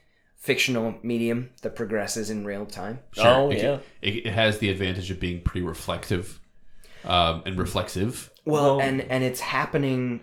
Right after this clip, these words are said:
Speaker 1: from week to week. We are
Speaker 3: Yeah.
Speaker 1: experiencing these things week to week, and the, the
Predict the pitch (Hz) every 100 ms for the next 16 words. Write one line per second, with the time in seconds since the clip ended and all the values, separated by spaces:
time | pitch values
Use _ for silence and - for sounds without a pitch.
0 | - - 123 117 110 107 120 131 - 117
1 | 117 85 - - 120 139 143 147 127 -
2 | 135 135 135 135 139 139 135 139 - 143
3 | 147 131 113 127 - 120 127 143 - 113
4 | 113 110 113 107 104 104 107 101 98 98
5 | -